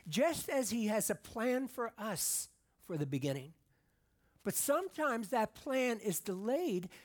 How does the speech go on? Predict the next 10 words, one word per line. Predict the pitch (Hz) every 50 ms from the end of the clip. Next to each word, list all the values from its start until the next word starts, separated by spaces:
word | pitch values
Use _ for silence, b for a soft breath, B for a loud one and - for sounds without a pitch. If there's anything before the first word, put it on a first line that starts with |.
| B -
because | 233 - - 247 226 220 196
we're | 233 208 202
not | 214 233 247 254 262 254 247
listening | 233 240 302 330 277 - - 247 202 202 226 214
to | - 285
God. | 196 311 339 339 320 285 202 - - - - _ _ _ _ _ b b b b b b -
And | 226 214
it |
has | 196 185 226 247 - -
to | - 320